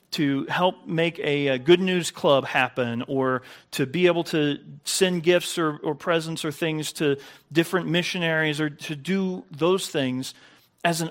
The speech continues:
over and above offering." And so they do amazing things with that, and it, it's so awesome. And I just wanted to take a moment to, to give credit where credit is due and recognize that.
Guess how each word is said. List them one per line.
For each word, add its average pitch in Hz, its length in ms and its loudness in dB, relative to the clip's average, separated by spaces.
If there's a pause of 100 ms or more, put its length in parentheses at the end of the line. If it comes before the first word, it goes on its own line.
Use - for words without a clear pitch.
over 196 320 2
and 165 140 -4
above 143 720 0 (160)
offering." 127 580 -4 (320)
And 156 120 -6
so 208 100 -2
they 214 120 6
do 226 220 -2
amazing 214 540 -2
things 220 320 -2
with 170 160 -10
that, 135 240 -2
and 151 140 -4
it, 156 180 -4 (140)
it's - 300 -6 (100)
so 185 320 2
awesome. 156 580 -4 (760)
And 175 100 0
I 180 60 2
just 196 240 -2
wanted 180 220 0
to 156 80 -8
take 175 260 0
a - 20 -4
moment 156 460 -2
to, 151 180 -2 (320)
to - 100 -2
give 208 240 0
credit 208 280 2
where 180 120 -2
credit 156 320 -2
is 143 160 -6
due 139 400 -2 (400)
and 143 200 -2
recognize 127 580 -6
that. - 380 -14